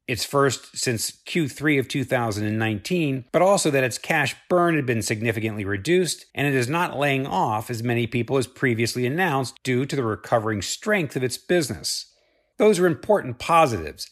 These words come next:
but it still has work to do. It did announce that discovery of another manufacturing flaw in its seven eighty-seven Dreamliner will further delay deliveries. This on the back of another flaw discovered back in April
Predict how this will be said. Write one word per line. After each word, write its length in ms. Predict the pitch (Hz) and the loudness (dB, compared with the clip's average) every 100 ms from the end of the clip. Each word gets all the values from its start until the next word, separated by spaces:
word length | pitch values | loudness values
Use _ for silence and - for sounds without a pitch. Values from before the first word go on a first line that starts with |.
| - | 0
but 120 | 135 | 0
it 60 | |
still 240 | 104 175 147 | 2 2 4
has 180 | 131 107 | 4 2
work 260 | 131 123 | 0 0
to 80 | - | -2
do. 420 | 98 113 107 73 - _ _ _ _ _ _ _ | -2 0 0 -2 -12 _ _ _ _ _ _ _
It 120 | 95 | -8
did 140 | 113 143 | -2 0
announce 360 | 143 143 143 | 2 2 2
that 140 | - 113 | 0 -4
discovery 580 | 107 - 151 147 139 131 | -4 0 2 2 2 0
of 220 | 117 110 - | 0 -6 -8
another 380 | 110 113 139 151 | -4 0 2 2
manufacturing 800 | 151 147 131 151 147 - 143 123 | 2 2 0 0 0 -2 -4 -4
flaw 400 | - 139 135 143 | -2 2 6 6
in 60 | |
its 180 | 123 - | 2 -2
seven 260 | - 135 139 | 0 0 2
eighty-seven 580 | 135 131 135 131 123 | 0 0 0 0 0
Dreamliner 840 | 110 156 185 185 135 110 104 110 113 - _ _ | -2 0 2 2 0 0 -2 -2 -6 -10 _ _
will 100 | 160 | -6
further 400 | 131 180 170 165 | 0 4 6 4
delay 380 | 143 143 143 135 | 2 2 2 2
deliveries. 760 | 120 127 110 90 67 - - - _ _ _ _ - | 0 0 -2 -4 -10 -16 -20 -20 _ _ _ _ 0
This 320 | 107 160 147 | 2 4 2
on 40 | |
the 60 | 131 | 0
back 300 | 113 135 131 | 0 0 0
of 80 | 139 | -2
another 400 | 156 196 180 135 | 0 2 2 2
flaw 320 | - 117 110 | 0 2 2
discovered 480 | 110 - 127 120 123 | 0 -2 0 0 0
back 240 | 123 113 | -2 -2
in 80 | 120 | 0
April 500 | 180 - 120 104 | 0 0 -2 -2